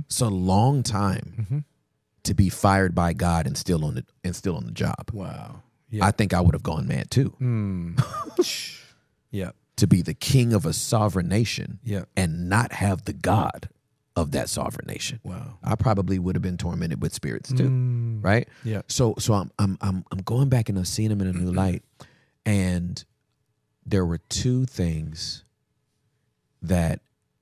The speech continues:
Speaker 1: made me go, "Oh," 'cause you, what you talked about, nobody, there's nobody that is ever, whatever,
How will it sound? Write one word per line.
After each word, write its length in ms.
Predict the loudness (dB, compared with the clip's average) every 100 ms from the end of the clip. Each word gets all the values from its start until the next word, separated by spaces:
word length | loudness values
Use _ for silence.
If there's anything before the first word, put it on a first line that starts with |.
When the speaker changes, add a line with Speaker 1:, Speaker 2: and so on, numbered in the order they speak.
| -4
Speaker 1:
made 280 | 0 2 0
me 140 | -4
go, 300 | -6 -8 -10
"Oh," 220 | -14 -16 -4
'cause 200 | -4 -4
you, 240 | -8 -12
what 240 | -4 -4 -2
you 60 |
talked 260 | -2 -2 0
about, 240 | -2 -4 -6 -2
nobody, 440 | 2 2 2 0 -2 _ _
there's 240 | 2 2 2
nobody 800 | -2 0 2 2 2 2 2
that 160 | 0 0
is 180 | -2 -6 -8
ever, 500 | -4 -2 -2 -2 -4 -4
whatever, 360 | -2 0 0